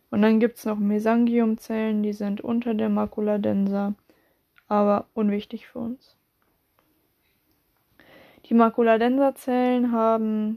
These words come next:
quasi eine Funktion eines Chemorezeptors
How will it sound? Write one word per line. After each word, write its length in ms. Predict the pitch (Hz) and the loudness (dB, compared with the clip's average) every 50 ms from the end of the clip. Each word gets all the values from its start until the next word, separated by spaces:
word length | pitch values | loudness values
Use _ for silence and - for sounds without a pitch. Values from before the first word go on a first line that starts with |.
| - _ | -10 _
quasi 420 | - - 220 220 214 214 214 214 | -10 -6 -4 -2 -2 0 -2 -2
eine 180 | 226 220 208 214 | -2 -2 -4 -6
Funktion 600 | - - 214 214 214 - - 240 233 233 226 233 | -6 -6 -6 -6 -6 -4 -2 0 0 2 2 2
eines 260 | 226 208 202 208 208 | 0 0 -2 -2 -4
Chemorezeptors 1120 | - - 254 254 269 262 262 269 269 - - 269 262 _ - - 262 262 269 285 - - | -4 -4 -2 0 0 2 2 2 0 0 -4 -8 -8 _ -4 -2 0 0 0 -2 -4 -10